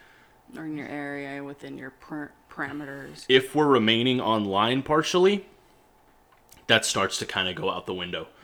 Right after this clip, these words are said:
Speaker 1: Mm-hmm.
Speaker 2: 'Cause let's say you only have to commute in with your student a couple times a week to a school,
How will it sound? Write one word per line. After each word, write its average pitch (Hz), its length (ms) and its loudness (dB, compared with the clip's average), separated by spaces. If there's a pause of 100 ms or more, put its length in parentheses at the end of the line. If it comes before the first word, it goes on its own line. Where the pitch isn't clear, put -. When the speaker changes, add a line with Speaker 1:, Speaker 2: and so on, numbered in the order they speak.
Speaker 1:
Mm-hmm. 175 220 -14
Speaker 2:
'Cause 101 140 -8
let's 107 180 0
say 113 80 2
you 107 100 2
only 104 160 -2
have 98 140 -2
to 107 60 -8
commute 104 320 -4
in 98 120 -4
with 95 140 -8
your 95 80 -6
student 101 280 -4
a 92 40 -8
couple 95 240 -8
times 92 300 -6
a 95 40 -6
week 104 260 -4
to 92 120 -8
a 87 40 -8
school, 104 480 0